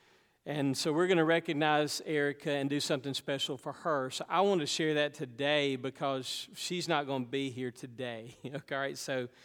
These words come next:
um, let's love her and celebrate and recognize the work that God's done through her on the last Sunday of this month, December twenty-sixth. So pray for our church and encourage these individuals through this time of transition. I know there are questions, but,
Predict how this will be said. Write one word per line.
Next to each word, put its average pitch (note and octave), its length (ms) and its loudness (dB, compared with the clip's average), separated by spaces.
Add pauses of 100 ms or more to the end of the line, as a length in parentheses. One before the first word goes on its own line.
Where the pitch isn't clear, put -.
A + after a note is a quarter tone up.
(640)
um, B2+ 480 2 (1080)
let's E3+ 640 4
love D#3+ 460 8
her D#3 560 6
and C#3 480 -2 (160)
celebrate C#3+ 680 2 (100)
and C3 160 -2
recognize C3+ 760 -2
the C3 140 -6
work C3 240 -4
that C#3 120 -12
God's C3 300 -4
done C3+ 240 -2
through C3 160 -6
her C3 480 -4 (840)
on C3+ 120 -2
the C3 80 -2
last C#3 400 4
Sunday C#3 380 2
of B2 100 -2
this C3 240 0
month, C3 280 -4
December C3 420 -4
twenty-sixth. B2+ 680 -6
So B2+ 140 -8
pray D3+ 220 -6
for D3 120 -8
our B2+ 100 -4
church C#3 440 -6
and C3 80 -4
encourage C#3+ 560 -6
these C3 180 -6
individuals B2+ 560 -4
through C3 200 -8
this B2+ 180 -6
time C#3+ 260 -10
of A#2 100 -10
transition. B2 560 -8
I D#3 60 -2
know E3+ 180 2
there C#3+ 140 0
are B2 60 -6
questions, C#3+ 500 -4
but, B2+ 200 -10